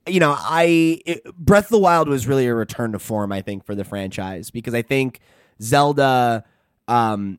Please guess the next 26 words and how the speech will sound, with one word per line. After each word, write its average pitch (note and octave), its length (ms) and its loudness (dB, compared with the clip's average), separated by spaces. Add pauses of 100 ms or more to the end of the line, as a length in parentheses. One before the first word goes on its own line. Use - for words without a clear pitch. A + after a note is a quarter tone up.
even A3 300 4
at, D#3+ 300 2 (240)
you E3 100 0
know, C3+ 160 4
Nintendo's B2 680 2
most, A#2+ 760 0
uh, G#2 540 -2
family-friendly, C3+ 1300 0
most, B2+ 560 0
you C3 100 -2
know, G#2+ 460 0 (320)
kiddie, D3+ 420 0
whatever C3+ 400 2
you C3 160 2
wanna B2 220 0
say, D#3 420 2
like, A#2 340 -4 (640)
Zelda G3 760 6 (100)
has D3+ 200 -4
always, D3 480 4
I C#3 120 2
think, C#3 260 -2
been B2+ 400 0
a A#2 60 -8
franchise A#2 880 -2 (400)
that A#2+ 240 0